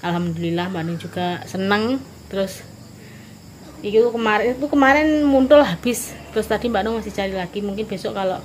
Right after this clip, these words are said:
golek meneh sing oke sisan gitu, teman-teman. Jadi kalau belinya banyak itu rada ringan ya. Nah, terus ini nanti bikinnya mungkin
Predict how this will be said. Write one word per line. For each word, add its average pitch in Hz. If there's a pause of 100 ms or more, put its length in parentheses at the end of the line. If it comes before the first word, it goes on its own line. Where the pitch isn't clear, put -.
(420)
golek 185
meneh 190
sing 180
oke 175
sisan 180
gitu, 170
teman-teman. 165
Jadi 170
kalau 170 (480)
belinya 175
banyak 180
itu 214 (880)
rada 190
ringan 196
ya. 180 (480)
Nah, 196
terus 262
ini 247
nanti 262 (320)
bikinnya 220
mungkin 226